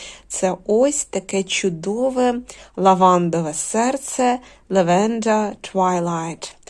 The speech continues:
Дизайнера звати Ольга, а її нікнейм або псевдонім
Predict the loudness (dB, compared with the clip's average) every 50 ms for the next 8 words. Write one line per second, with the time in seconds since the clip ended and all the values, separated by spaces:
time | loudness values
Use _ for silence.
0 | -20 -20 -20 -14 -8 -4 -2 0 2 4 4 4 4 4 2 0 -2 -2 -4 -4
1 | -4 -6 -6 -6 -8 -10 -14 -10 -6 -2 0 0 0 0 -2 -4 -2 -2 -2 -2
2 | -4 -6 _ -18 -18 -16 -16 -18 -18 -6 0 2 2 2 2 0 -4 -4 -4 -4
3 | -4 -2 -2 -2 -2 -4 -6 -8 _ _ _ _ _ _ _ _ _ _ -2 0
4 | 0 0 -2 -2 -2 0 2 2 2 2 0 0 0 -2 -2 -2 -2 -4 -4 -4
5 | -6 -4 -2 -2 -2 -2 -4 -2 0 0 0 2 2 2 2 2 0 0 -2